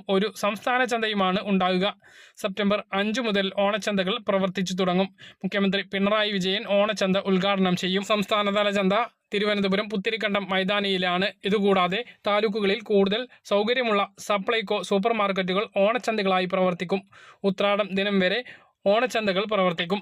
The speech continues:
ജില്ലാ സംസ്ഥാന മേളകളിൽ പ്രത്യേക പന്തൽ സൗകര്യം ഉണ്ടാകും. ഹോർട്ടികോർപ്പ്, കുടുംബശ്രീ, മിൽമ ഉൽപ്പന്നങ്ങളും എല്ലാ സപ്ലൈകോ ചന്തകളിലും വിൽപ്പനക്കുണ്ടാകും. പതിമൂന്നിനും സബ്സിഡി സാധനങ്ങൾ ചന്തയിൽ ലഭ്യമാക്കും.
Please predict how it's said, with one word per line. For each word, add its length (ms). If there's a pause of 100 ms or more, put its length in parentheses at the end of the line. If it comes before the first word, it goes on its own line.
ജില്ലാ 300 (480)
സംസ്ഥാന 440 (140)
മേളകളിൽ 460 (100)
പ്രത്യേക 320 (160)
പന്തൽ 260
സൗകര്യം 460
ഉണ്ടാകും. 380 (360)
ഹോർട്ടികോർപ്പ്, 640 (100)
കുടുംബശ്രീ, 480 (160)
മിൽമ 320 (120)
ഉൽപ്പന്നങ്ങളും 640
എല്ലാ 280
സപ്ലൈകോ 600
ചന്തകളിലും 580 (440)
വിൽപ്പനക്കുണ്ടാകും. 800 (300)
പതിമൂന്നിനും 600
സബ്സിഡി 520
സാധനങ്ങൾ 560
ചന്തയിൽ 460
ലഭ്യമാക്കും. 560